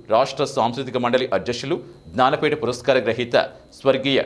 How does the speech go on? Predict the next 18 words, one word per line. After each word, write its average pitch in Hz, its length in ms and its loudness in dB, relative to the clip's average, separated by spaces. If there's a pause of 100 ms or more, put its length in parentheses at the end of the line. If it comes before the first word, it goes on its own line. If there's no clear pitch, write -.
(120)
డాక్టర్ 120 280 2
సి 135 240 -4
నారాయణ 123 320 2
రెడ్డి 123 200 -4
గారి 117 160 2
తొంభైయో 117 440 0
జయంతి 113 240 -2
సందర్భంగా 107 640 -2 (280)
ఆయన 117 200 4
జ్ఞాపకాలు 123 540 0
గుర్తు 117 240 -6
చేసుకోవడం 120 400 -4
జరిగిందన్నారు. 90 600 -4 (540)
అలాంటి 143 340 2
మహనీయుడు 117 420 0 (120)
ఈ 110 100 -2
ప్రాంతవాసి 113 580 0
కావటం 104 380 0